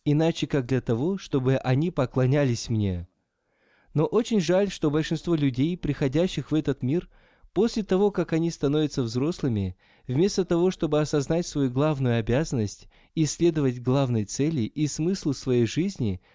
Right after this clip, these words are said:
склоняются к миру, оставляя Всевышнего Бога. И они становятся настолько любящими богатство этого мира и его почести, что очень малая часть их любви остается для Бога.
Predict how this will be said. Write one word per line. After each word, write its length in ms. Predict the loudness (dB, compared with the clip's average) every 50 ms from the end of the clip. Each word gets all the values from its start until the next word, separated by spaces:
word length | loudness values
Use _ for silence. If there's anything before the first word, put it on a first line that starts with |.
| _ _
склоняются 720 | -16 -4 -2 0 2 2 4 4 2 2 2 0 -4 -4
к 80 | -2
миру, 380 | 0 0 2 2 2 0 -2 -2
оставляя 600 | -2 -4 -6 -2 -2 -2 -2 0 0 0 0 -2
Всевышнего 580 | -2 -4 -4 -2 -2 -2 -2 -2 -2 -2 -2 0
Бога. 520 | -2 -2 -4 -4 -4 -4 -6 -6 -6 -8 -12 _ _ _ _ _ _ _ _ _ _ _ _ _ _
И 180 | 2 2 2 2 2
они 360 | 0 0 0 0 0 -2 -4
становятся 560 | -4 -2 -2 0 2 2 2 0 0 -2 -2
настолько 480 | -2 -2 -2 -2 -2 -2 -2 0 -2 0
любящими 540 | 2 2 0 0 -2 -2 -2 0 0 0
богатство 560 | 0 0 0 0 0 0 0 0 -2 -2 0 0
этого 320 | 0 0 0 0 0 0
мира 360 | 0 0 -2 0 0 -2 -2
и 180 | -2 -2 0 2
его 280 | 2 4 4 2 0
почести, 760 | 0 0 -2 -2 -2 -2 -2 -4 -6 -6 -6 -6 -6 -6 -6 -10 _ _ _ _ _
что 260 | -20 -4 -2 0 0
очень 400 | 0 0 0 -2 0 -2 -2 0
малая 400 | 0 2 2 2 2 2 2 0
часть 400 | 0 0 0 0 0 0 -2 -4
их 200 | -4 -4 -2 -2
любви 400 | -4 -4 -4 -2 -4 -4 -4 -4
остается 680 | -2 -2 -4 -2 0 0 2 2 2 2 0 -2 -4 -2
для 160 | 0 0 0
Бога. 560 | 2 2 0 0 0 -2 -4 -4 -4 -6 -8